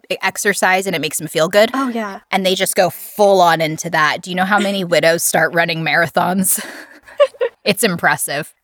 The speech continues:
Speaker 1: Then you got your spiritual widows, as I call 'em, the spittos. <laughs> And those are the ones that actually like the good vibes, the thoughts, the love, light, the bullshit.
Speaker 2: Mm-hmm.
Speaker 1: And then you have the sarcastic widows.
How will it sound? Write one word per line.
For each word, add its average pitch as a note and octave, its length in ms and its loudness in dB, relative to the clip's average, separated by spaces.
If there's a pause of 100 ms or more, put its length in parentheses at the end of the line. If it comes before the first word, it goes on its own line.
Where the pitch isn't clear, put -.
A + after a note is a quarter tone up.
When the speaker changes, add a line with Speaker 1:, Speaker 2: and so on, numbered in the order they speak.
(160)
Speaker 1:
Then A3+ 220 4
you A3 100 -2
got F#3 200 0
your F#3+ 100 -4
spiritual F#3+ 520 0
widows, E3 540 0 (180)
as G3 140 -6
I E3+ 100 2
call D3+ 260 0
'em, F3+ 140 -2
the E3+ 80 -4
spittos. E3 680 -2 (500)
<laughs> D#4+ 100 0 (1080)
And G#3+ 160 2
those D4 220 4
are A4 60 2
the G#4 80 2
ones B3 180 4
that G#3 80 4
actually F#3+ 340 0
like F#3 340 0
the A3+ 80 -2
good A3 240 -2
vibes, F#3+ 640 0
the A3 80 -8
thoughts, - 580 -8
the G3+ 140 -6
love, F#3 600 2
light, F#3 460 2
the F3+ 100 -4
bullshit. F3+ 760 0 (340)
Speaker 2:
Mm-hmm. A#3 560 -12 (200)
Speaker 1:
And A#3 160 0
then G4+ 140 2
you E4+ 120 -2
have B3 440 0
the G#3 60 -6
sarcastic D#3+ 680 -4
widows. C#3 600 -8